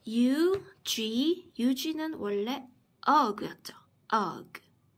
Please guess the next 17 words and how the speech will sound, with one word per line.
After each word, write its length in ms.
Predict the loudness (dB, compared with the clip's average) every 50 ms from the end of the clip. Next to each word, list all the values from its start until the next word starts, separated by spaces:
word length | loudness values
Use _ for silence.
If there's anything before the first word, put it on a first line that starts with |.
| _ -20 -20 _ _ -20 -20 _ _ _ _ _ _
매직 500 | -4 -4 -4 -4 -4 -4 -6 -6 -6 -6
이가 380 | -2 0 0 2 4 4 2 2
오면서 600 | 0 -2 -4 -4 -4 2 4 4 4 4 2 -6 -20 _ _ _ _ _ _ _ _ -20 _ _ _
유 360 | -6 -2 2 4 4 4 4 2
소리가 360 | 0 -2 -2 -2 -2 -4 -4
됩니다. 500 | -6 -6 -6 -6 -8 -8 -6 -6 -6 -6 -6
유쥐, 880 | -8 -8 -6 -2 0 2 2 2 2 2 0 -2 -4 -8 -10 -12 -12 _ _ _ _ _ _ _ _ _ _ _ _ -8
유쥐. 680 | -4 -2 0 0 0 0 -2 -4 -6 -8 -12 -14 -14 _ _ _ -20 -20 -20 -20 -20 -20 _ _ _ _ _ -10
이때는 840 | -10 -6 -4 -2 -2 -2 -2 -4 -4 -6 -8 -10 -12 -16 -20 _ _ -12
쥐 300 | -8 -4 -2 -2 -2 -2
소리도 480 | -2 -4 -6 -6 -4 -4 -4 -4 -6 -10 _ -12
쥐, 240 | -10 -10 -10 -10 -14 _ _ _ _ _ _ _ -14
쥐 120 | -14 -14 _ _ _ _ _
소리가 400 | -14 -10 -8 -6 -6 -6 -6 -8
나요. 380 | -8 -10 -8 -8 -6 -6 -6 -8 -10 -14 -20 -20 _ _ _ -10
유쥐. 720 | -6 -4 0 2 4 4 4 4 2 0 -4 -6 -10 -14 -14 -14 -18 -20 -20 _ _ _ -20 _ _ _ -14
그러니까 600 | -10 -8 -8 -8 -8 -8 -2 0 0 0 0 -4